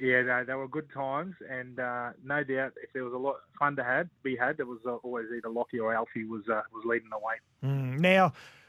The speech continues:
Speaker 2: you are a proud Brisbane Broncos man, but you're also a proud Redcliffe junior as well, and resident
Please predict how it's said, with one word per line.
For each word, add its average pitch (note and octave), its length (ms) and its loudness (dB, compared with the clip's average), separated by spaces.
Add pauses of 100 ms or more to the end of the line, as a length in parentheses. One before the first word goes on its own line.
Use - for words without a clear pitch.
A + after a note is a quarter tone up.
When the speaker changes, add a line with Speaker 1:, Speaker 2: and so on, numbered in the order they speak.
(100)
Speaker 2:
you F#3 200 8
are F#3 200 12
a D#3 60 8
proud E3+ 420 6
Brisbane C#3+ 300 2
Broncos C3+ 500 2
man, D3 240 0
but C#3 80 0
you're D#3 180 4
also E3 260 4
a C3+ 60 4
proud D#3 340 2
Redcliffe D3+ 480 2
junior C#3+ 360 0
as A#2+ 140 0
well, E3 180 4
and F#3 260 8
resident E3 400 2